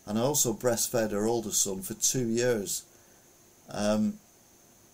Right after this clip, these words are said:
that's a bit long. Bitty?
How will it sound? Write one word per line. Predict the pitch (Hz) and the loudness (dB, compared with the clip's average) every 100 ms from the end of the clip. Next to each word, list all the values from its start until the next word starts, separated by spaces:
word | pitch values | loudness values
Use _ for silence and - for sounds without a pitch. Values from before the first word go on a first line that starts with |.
| - - - - - - - - - - - - | -20 -20 -20 -20 -20 -20 -20 -20 -20 -20 -20 -14
that's | - 127 - - | -6 0 2 2
a | |
bit | - 135 | 2 -4
long. | 104 117 113 101 - - - - - - - - - - - | 0 0 0 -4 -10 -20 -20 -20 -20 -20 -20 -20 -20 -20 -12
Bitty? | 185 - 330 302 | -8 -4 -2 -2